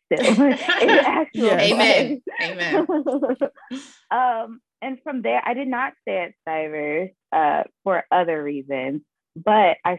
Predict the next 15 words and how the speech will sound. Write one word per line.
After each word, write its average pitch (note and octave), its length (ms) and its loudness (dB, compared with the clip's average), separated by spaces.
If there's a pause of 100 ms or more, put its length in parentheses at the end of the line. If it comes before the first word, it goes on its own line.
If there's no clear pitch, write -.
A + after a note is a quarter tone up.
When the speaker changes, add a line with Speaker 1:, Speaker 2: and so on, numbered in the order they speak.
Speaker 1:
stayed E3 240 -4
in C#3+ 60 -8
the - 120 -14
arts. C#3+ 300 -6 (100)
And E3+ 100 -6
I D#3+ 80 -2
think F#3 240 -6
it - 200 -8
actually D#3 380 0 (120)
pushed C#3+ 220 -4
me D3+ 140 -2
to D3 60 -2
realize D3 560 0 (100)
that, D3 300 0 (240)
uh, C#3+ 360 0